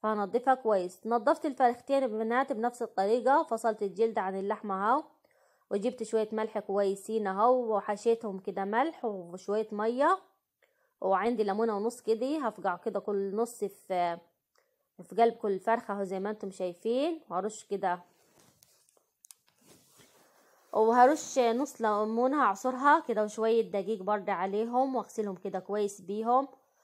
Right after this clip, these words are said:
واسيبهم يتنقعوا. يكون هم اتنقعوا كده وخدوا لهم نص ساعة معاي، يكون انا عملت الرز بتاع الحشوة. زي ما قلت لكم انا هنضف فرخة وهشيلها، والفرخة التانية هي اللي هطبخها النهاردة.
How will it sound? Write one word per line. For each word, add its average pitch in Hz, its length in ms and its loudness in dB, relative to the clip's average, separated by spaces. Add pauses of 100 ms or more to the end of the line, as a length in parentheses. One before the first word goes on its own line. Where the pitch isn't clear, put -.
(160)
واسيبهم 214 560 0
يتنقعوا. 247 640 0 (480)
يكون 392 260 2
هم 370 200 6
اتنقعوا 294 440 2
كده 269 240 0
وخدوا 269 300 0
لهم 262 200 -4
نص 277 120 -6
ساعة 269 360 4
معاي، 262 560 -2 (360)
يكون 254 280 0
انا 240 140 2
عملت 214 380 -2
الرز 196 340 -4
بتاع 202 320 2
الحشوة. 202 540 -4 (560)
زي 269 160 4
ما 339 80 4
قلت 339 240 -4
لكم 320 220 -4
انا 262 180 -2
هنضف 285 360 -4
فرخة 311 340 2
وهشيلها، 320 600 -2 (460)
والفرخة 247 540 2
التانية 240 420 0
هي 240 220 2
اللي 233 120 -2
هطبخها 190 500 -4
النهاردة. 254 540 2